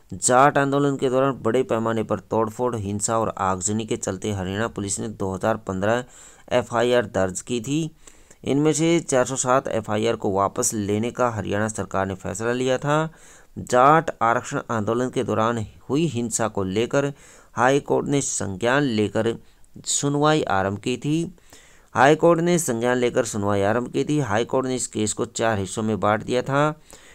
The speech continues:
पहला मामला जिसकी जांच सीबीआई को सौंपी जा चुकी है, दूसरा, तीसरा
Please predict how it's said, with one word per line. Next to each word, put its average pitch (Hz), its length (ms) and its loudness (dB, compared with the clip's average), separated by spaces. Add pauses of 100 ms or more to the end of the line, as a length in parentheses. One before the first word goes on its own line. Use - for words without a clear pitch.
(180)
पहला 131 300 6
मामला 160 360 6
जिसकी 135 400 0
जांच 117 540 0
सीबीआई 113 480 2
को 120 200 -2
सौंपी 104 320 -4
जा 107 200 0
चुकी 127 280 -4
है, 131 160 0
दूसरा, 131 580 0 (880)
तीसरा 131 600 2